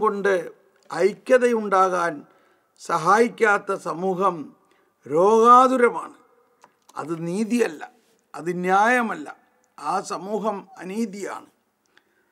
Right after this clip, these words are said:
ദൈവത്തിനെതിരായാണ് അത് പോകുന്നത്. തൊഴിലിൽ നിന്ന് നമ്മുടെ അന്തസ്സ് ആരംഭിക്കണം എന്ന് തീരുമാനിച്ച ദൈവത്തിന്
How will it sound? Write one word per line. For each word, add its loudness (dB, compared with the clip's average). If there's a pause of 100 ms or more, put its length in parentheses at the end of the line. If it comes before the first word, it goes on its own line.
(340)
ദൈവത്തിനെതിരായാണ് 2 (240)
അത് -4 (120)
പോകുന്നത്. -6 (600)
തൊഴിലിൽ 2 (100)
നിന്ന് 0 (640)
നമ്മുടെ -2 (120)
അന്തസ്സ് 0 (380)
ആരംഭിക്കണം -4 (800)
എന്ന് -6 (140)
തീരുമാനിച്ച -2 (540)
ദൈവത്തിന് -2